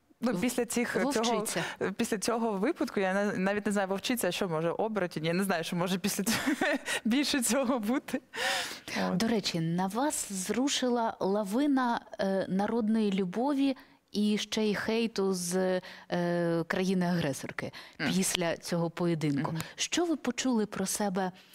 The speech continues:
Speaker 2: е, найзахопленішого такого і найобразливішого, можливо? Що?
Speaker 1: Ой, нас-, найзахопленішого — це,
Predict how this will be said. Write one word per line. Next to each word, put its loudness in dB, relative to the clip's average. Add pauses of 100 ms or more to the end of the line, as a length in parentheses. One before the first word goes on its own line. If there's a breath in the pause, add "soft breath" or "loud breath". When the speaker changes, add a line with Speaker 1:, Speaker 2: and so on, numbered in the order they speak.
(580 loud breath)
Speaker 2:
е, 0
найзахопленішого -2
такого -4
і 0
найобразливішого, -2 (200)
можливо? -4 (100)
Що? -2
Speaker 1:
Ой, 2
нас-, 0 (120)
найзахопленішого — -2
це, -2